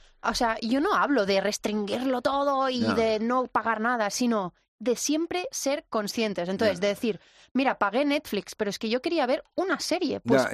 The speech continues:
Speaker 1: págalo un
Speaker 2: sigue.
Speaker 1: mes.
Speaker 2: Ya.
Speaker 1: Págalo un mes y cancela la
Speaker 2: Sí,
Speaker 1: suscripción.
Speaker 2: sí,
Speaker 1: De
Speaker 2: sí.
Speaker 1: hecho, yo lo que hago es directamente, mira, justo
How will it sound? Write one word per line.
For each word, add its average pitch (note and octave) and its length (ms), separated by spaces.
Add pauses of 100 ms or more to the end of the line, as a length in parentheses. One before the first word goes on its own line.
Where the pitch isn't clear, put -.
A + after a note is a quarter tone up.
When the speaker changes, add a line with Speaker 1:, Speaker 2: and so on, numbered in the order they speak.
Speaker 1:
págalo - 180
un - 40
Speaker 2:
sigue. - 140
Speaker 1:
mes. - 420
Speaker 2:
Ya. G#2+ 240 (200)
Speaker 1:
Págalo G4 260
un D4+ 80
mes G4+ 160 (120)
y D4+ 200 (320)
cancela D#4+ 480
la E4 140
Speaker 2:
Sí, - 60
Speaker 1:
suscripción. A3+ 500
Speaker 2:
sí, G#3+ 60
Speaker 1:
De A3 80
Speaker 2:
sí. - 40
Speaker 1:
hecho, G4 140
yo D#4+ 260 (280)
lo B3 180
que A#3+ 140
hago F4+ 240
es G3 320
directamente, C#4 680
mira, G#3 220
justo F#4+ 460